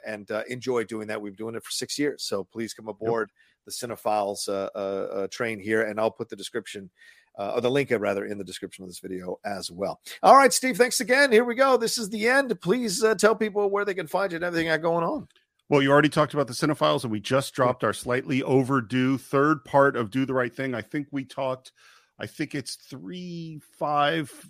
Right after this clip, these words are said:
Speaker 2: five and a half hours on Do the Right Thing.
Speaker 1: Wow.
Speaker 2: Uh, and I was really, really pleased with how that all came out. And I think our
Speaker 1: Great.
Speaker 2: guest, Andre Gordon, was fantastic. So,
Speaker 1: Great.
Speaker 2: so definitely check that out.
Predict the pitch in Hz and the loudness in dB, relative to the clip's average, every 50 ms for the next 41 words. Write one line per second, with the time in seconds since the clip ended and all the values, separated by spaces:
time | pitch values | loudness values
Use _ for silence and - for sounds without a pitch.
0 | _ _ _ _ - 131 135 156 160 165 160 147 160 156 143 - 143 131 143 156 | _ _ _ _ 2 4 6 6 6 6 4 6 4 4 4 4 4 6 6 6
1 | 160 180 185 170 - - 147 147 139 160 165 160 160 160 165 160 156 - 175 170 | 4 2 0 -2 -2 -2 -2 0 0 0 0 0 0 -2 -2 -4 -4 -6 -4 -4
2 | 180 196 190 190 _ - 139 139 - 135 - 117 117 123 - 156 131 127 127 123 | -4 -4 -8 -10 _ -12 -10 -8 -6 -4 -2 0 0 0 0 2 4 4 4 4
3 | 113 - 127 131 139 156 156 151 147 143 127 139 135 127 123 107 - - 123 113 | 2 -4 -6 2 6 6 8 8 6 4 4 2 2 2 0 -2 -4 -6 -4 -4
4 | 110 110 98 - - 101 101 95 - 104 110 117 107 95 107 104 101 101 98 - | -4 -4 -8 -8 -6 -8 -8 -8 -8 -4 -2 -2 -2 0 -2 -2 -2 -2 -6 -4
5 | - 110 98 98 98 101 104 95 90 92 92 - 104 98 - 101 98 92 - 107 | -4 -4 -4 -2 -2 -2 -4 -4 -8 -10 -8 -8 -10 -8 -6 -8 -8 -6 -4 -4
6 | 104 101 - - 104 95 - - 101 90 - 101 98 95 87 95 92 87 85 - | -6 -4 -2 -2 -2 -2 0 -2 -4 -4 -2 -2 -2 0 -2 -4 -8 -8 -10 -12
7 | - - 95 90 85 - 104 95 98 - _ 92 87 _ - - 92 90 87 - | -12 -12 -12 -12 -8 -8 -8 -8 -8 -10 _ -12 -12 _ -10 -10 -8 -8 -10 -12
8 | _ - - - - _ - 123 104 139 139 135 - 135 - - 131 - - 123 | _ -20 -20 -20 -20 _ -8 -2 4 4 4 4 4 -2 -2 -2 -4 -2 0 0
9 | 123 123 120 117 110 | 2 2 2 0 0